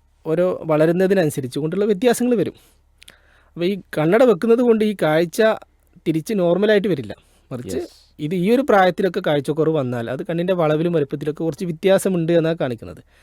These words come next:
Speaker 1: അപ്പോൾ അത്തരം ആളുകൾ വളരുമ്പോഴും ചെറിയ മാറ്റങ്ങൾ വരും. അതിനനുസരിച്ചുള്ള പവർ നമുക്ക് മാറ്റി കൊടുക്കുകയാണ് യഥാർത്ഥത്തിൽ ചെയ്യേണ്ടത്. ഏഹ്, ഇത് നമ്മൾ ഗ്ലാസ് വെച്ചില്ല എങ്കിൽ ആളുകൾക്ക് ഈ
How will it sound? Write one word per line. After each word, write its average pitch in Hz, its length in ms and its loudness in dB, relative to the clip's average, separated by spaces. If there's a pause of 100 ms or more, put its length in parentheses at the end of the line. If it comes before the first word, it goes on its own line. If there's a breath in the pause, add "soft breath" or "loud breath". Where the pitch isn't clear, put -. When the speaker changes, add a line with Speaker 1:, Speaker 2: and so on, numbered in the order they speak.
(160 soft breath)
Speaker 1:
അപ്പോൾ - 140 -8
അത്തരം 240 300 0
ആളുകൾ 208 260 4
വളരുമ്പോഴും 165 640 2 (100)
ചെറിയ 214 220 2
മാറ്റങ്ങൾ 214 440 2
വരും. 160 220 -2 (640 soft breath)
അതിനനുസരിച്ചുള്ള 226 680 2
പവർ 185 340 2
നമുക്ക് 160 300 -4
മാറ്റി 135 320 -4
കൊടുക്കുകയാണ് 135 540 -4 (460)
യഥാർത്ഥത്തിൽ 143 560 -2 (300)
ചെയ്യേണ്ടത്. 110 440 -6 (1000 soft breath)
ഏഹ്, 143 240 -4 (140)
ഇത് 180 180 2
നമ്മൾ 247 220 4
ഗ്ലാസ് 180 360 2
വെച്ചില്ല 226 400 2
എങ്കിൽ 190 320 4
ആളുകൾക്ക് 170 340 0
ഈ 170 60 -6